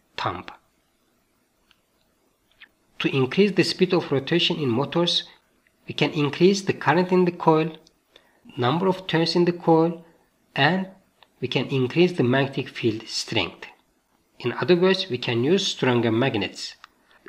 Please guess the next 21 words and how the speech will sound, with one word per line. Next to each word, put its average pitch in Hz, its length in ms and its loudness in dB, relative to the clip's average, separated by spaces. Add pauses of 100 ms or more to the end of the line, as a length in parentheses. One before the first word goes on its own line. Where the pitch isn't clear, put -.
All 196 240 6
three 143 580 0
will 120 180 0
increase 180 380 2
the 151 140 2
force 151 440 0
applied - 500 -4
on 120 200 0
the 120 160 2
coil, 139 460 0 (380)
and 113 200 -4
so 170 320 0
the 131 120 -2
coil 151 300 -2
will 131 180 2
rotate 113 520 -4 (280)
faster. - 460 -8 (3000)
Motors 208 420 2
also 170 320 0
can 160 280 0
be - 260 -4